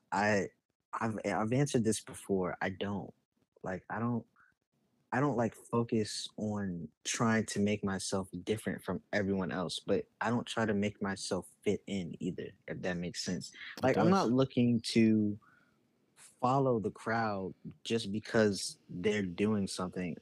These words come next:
Speaker 1: I'm only interested in what I'm interested in.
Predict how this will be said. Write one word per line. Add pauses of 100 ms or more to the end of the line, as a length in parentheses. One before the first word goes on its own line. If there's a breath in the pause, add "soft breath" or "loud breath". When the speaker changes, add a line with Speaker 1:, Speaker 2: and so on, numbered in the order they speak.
Speaker 1:
I'm
only (100)
interested
in
what
I'm
interested
in.